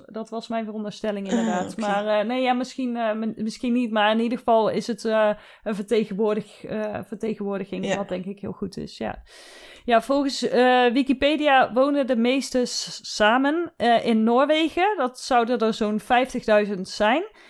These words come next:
Speaker 1: In Zweden een stukje minder, twintigduizend. Eh, en dan in Finland nog rond de zesduizend en in Rusland rond de achttienhonderd. Dus, eh,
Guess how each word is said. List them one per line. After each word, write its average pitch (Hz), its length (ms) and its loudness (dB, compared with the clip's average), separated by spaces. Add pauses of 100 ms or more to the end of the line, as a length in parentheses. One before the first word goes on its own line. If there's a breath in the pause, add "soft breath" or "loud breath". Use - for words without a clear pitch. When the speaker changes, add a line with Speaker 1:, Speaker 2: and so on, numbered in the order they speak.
(220 loud breath)
Speaker 1:
In 226 180 -2
Zweden 254 500 4
een 226 60 0
stukje 233 360 -2
minder, 311 500 0
twintigduizend. 269 1040 -2 (120)
Eh, 220 560 -2
en 226 100 2
dan 226 180 0
in 208 60 -4
Finland 233 680 0
nog 226 420 0
rond 220 200 -2
de 226 100 -4
zesduizend 240 1000 0
en 226 180 0
in 220 100 -2
Rusland 208 440 -2
rond 208 180 -8
de 214 120 -4 (340)
achttienhonderd. 196 880 -4
Dus, 202 280 -6
eh, 208 160 -2